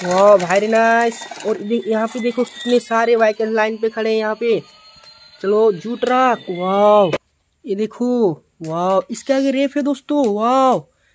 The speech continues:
चलो इस रेप से सारे व्हीकल्स को छोड़ते हैं। वाह दोस्तों, देखो मॉन्स्टर कार। चलो इसका हैंड ड्राइविंग करते हैं। चलो, चलो, चलो, चलो, चलो, चलो, चलो, चलो, चलो। वाह, ये तो फंस गया लगता है। चलो और एक व्हीकल आते हैं। वाह, ट्रैक्टर। वाह, very nice।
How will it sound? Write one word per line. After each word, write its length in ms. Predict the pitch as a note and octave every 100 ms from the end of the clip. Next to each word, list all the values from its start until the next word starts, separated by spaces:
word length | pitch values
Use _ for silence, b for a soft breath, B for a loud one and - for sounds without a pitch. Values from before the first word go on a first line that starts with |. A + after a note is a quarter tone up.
| _
चलो 260 | - B3 B3+
इस 140 | B3
रेप 160 | A#3+ B3+
से 160 | -
सारे 280 | B3 A#3+ A#3+
व्हीकल्स 340 | B3 A#3+ A#3+ A#3+
को 80 |
छोड़ते 400 | B3 A#3+ A#3+ -
हैं। 360 | A#3 A#3+ B3 C4 - b b _
वाह 180 | E3+ G3+
दोस्तों, 360 | G#3+ G#3 - A3
देखो 240 | A3+ A3+
मॉन्स्टर 480 | A3 A3+ A#3 B3+ A#3+
कार। 200 | B3 A3
चलो 220 | - G3+
इसका 200 | G3+ G3+
हैंड 180 | F#3 G3+
ड्राइविंग 280 | G#3 G#3+ G#3+
करते 260 | G#3 -
हैं। 100 | G#3+
चलो, 240 | G#3+ A3 G#3
चलो, 200 | G#3+ G#3+
चलो, 300 | G#3+ A3 A3 - - - - - -
चलो, 160 | G#3 G#3+
चलो, 200 | G#3 A3
चलो, 180 | A3 A3+
चलो, 180 | A#3 A3+
चलो, 200 | A#3 A3
चलो। 220 | A#3 A3+
वाह, 300 | G#3+ A3 A#3+
ये 60 | A#3
तो 120 | A3+
फंस 240 | G#3+ A3+ G#3+
गया 140 | A#3+
लगता 280 | A#3 A3 A3+
है। 80 | G3
चलो 380 | - F#3 G3
और 320 | G3+ - F#3+ G3
एक 140 | F#3+ _ _ b b b _
व्हीकल 320 | F3 F3+ F#3+
आते 200 | G3 F#3+
हैं। 80 | F#3
वाह, 300 | F3 F3+ F#3+
ट्रैक्टर। 720 | F3+ - A#3+ - B3+ C4+ A#3 C#3+ -
वाह, 560 | E3 F#3 G#3 G3+ E3
very 180 | E3+ F#3+
nice। 380 | G#3 G#3+ A3 A3